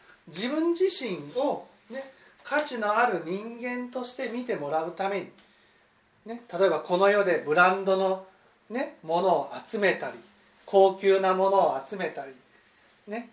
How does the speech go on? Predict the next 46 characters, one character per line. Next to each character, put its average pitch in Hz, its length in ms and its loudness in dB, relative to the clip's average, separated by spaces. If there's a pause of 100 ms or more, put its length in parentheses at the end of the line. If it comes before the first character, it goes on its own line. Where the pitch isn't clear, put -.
(220)
社 180 180 2
長 208 280 8
に 202 160 0
な 180 100 8
り 185 140 4
た 202 160 10
い 202 100 2
と - 80 -6
思 165 220 -6
っ - 120 -10
た 151 140 -4
り、 - 60 -14 (840)
ね、 208 260 -8
名 202 360 6
誉 165 100 6
を 151 100 6
手 214 200 0
に 147 140 -4
入 147 80 -2
れ 147 80 -2
た 165 160 -4
り、 135 80 -6 (180)
財 202 240 8
産 151 320 -4
を 143 40 -12
手 196 200 -8
に 156 120 -10
入 143 80 -6
れ 139 40 -6
た 190 160 2
り - 100 -2
す - 160 -16
る。 131 140 -18 (640)
そ 208 260 4
う - 40 -6
ね、 240 140 -4
な 240 180 4
ん 233 80 0
で 175 100 -2
か 208 160 4
っ 208 60 -2
て 202 80 -10
言 151 80 -2
っ - 20 -2
た 139 80 -4
ら、 - 60 -16